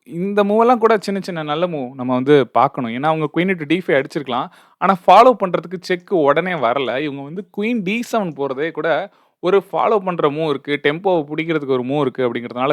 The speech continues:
குயின் விளையாண்டுருக்காங்க டி செவனுக்கு. ஆ, rook attacks queen, queen check, pawn captures, bishop ஜி செவன் and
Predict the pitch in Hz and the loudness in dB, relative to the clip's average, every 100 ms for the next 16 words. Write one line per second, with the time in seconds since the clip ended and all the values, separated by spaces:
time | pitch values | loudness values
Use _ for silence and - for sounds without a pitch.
0 | 143 131 135 117 117 113 113 110 110 _ | -2 -6 -6 -6 -6 -6 -8 -10 -10 _
1 | _ - 117 139 - 120 113 147 - - | _ -12 -2 -2 0 -2 -2 -6 -6 -10
2 | _ - 113 110 110 135 151 147 139 - | _ -10 -6 -4 -4 -4 0 2 2 0
3 | - 190 202 - - 147 170 - 202 214 | -10 -8 -8 -12 -8 -6 -6 -6 -6 -6
4 | - _ _ _ _ _ _ - - 190 | -12 _ _ _ _ _ _ -4 2 2
5 | 180 170 160 165 165 160 151 139 135 151 | 4 2 2 -4 0 0 -2 -12 -10 -10
6 | 147 147 - 135 139 139 143 _ _ _ | -8 -12 -8 -6 -6 -6 -10 _ _ _
7 | 117 123 | -4 0